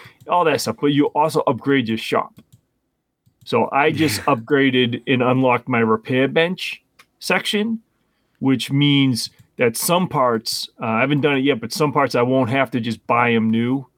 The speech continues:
Speaker 1: Like, some parts I'll actually be able to, depending on my skill level, like, be able to repair 'em in the shop, so I won't have to spend
Speaker 2: Mm-hmm.
Speaker 1: money buying 'em. And then, of course, you, you upgrade all these different sections, but one of 'em is, like, a paint shop.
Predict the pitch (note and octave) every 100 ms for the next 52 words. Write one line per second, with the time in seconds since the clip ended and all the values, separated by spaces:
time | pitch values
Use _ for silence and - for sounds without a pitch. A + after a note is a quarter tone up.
0 | - A#2 - C#3 C3 C3+ A#2 A2+ G#2+ A#2+
1 | - B2 A2+ A#2 G#2+ G#2+ G2+ - - A2+
2 | B2+ A#2+ A2 G#2+ G#2 - B2+ A#2+ A#2+ A#2+
3 | B2 A2+ G#2+ - _ _ C#3 A#2 G#2 -
4 | - A2+ A#2+ D3 D#3 _ _ A#3+ G#2 -
5 | A#2 A#2+ C3 - G#2+ G#2+ G#2+ C#3+ C#3 A2+
6 | G#2+ G#2+ A2 A2+ A2+ G#2 _ _ _ -
7 | A2 A2 A#2+ B2+ B2+ B2 _ - _ _
8 | _ _ _ - B2+ A#2 B2+ A#2+ A2+ A2+
9 | _ _ _ _ _ _ _ _ _ _
10 | - - F#3+ E3+ B2+ D#3+ C3 - - _
11 | _ C#3 C#3+ A#2 C#3+ C3 A#2 - C#3 C#3+
12 | C3+ A#2+ D3 B2 A2+ C#3 B2+ C3+ A2+ G#2+
13 | A#2+ C#3 E3 C#3+ B2 A2+ A2+ A#2+ A#2+ A2+
14 | G#2 G#2+ - C#3+ C#3 - C3 C3+